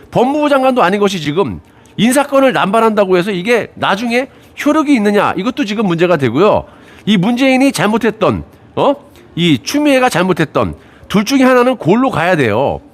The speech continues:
그래서 추미애가 사의를 표하고 청-, 청와대에서 발표까지 했어요.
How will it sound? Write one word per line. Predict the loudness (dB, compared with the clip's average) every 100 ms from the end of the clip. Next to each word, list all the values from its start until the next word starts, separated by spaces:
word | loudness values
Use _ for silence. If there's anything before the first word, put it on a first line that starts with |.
| -20 -6
그래서 | -2 -2
추미애가 | -2 -2 2 2 2
사의를 | 0 0 0 -2 -4
표하고 | 0 0 2 2 0 -2 -20 -20 -16
청-, | -4 0 0 -2
청와대에서 | 0 0 2 0
발표까지 | -2 -4 -2 0 0
했어요. | 0 0 0 2 0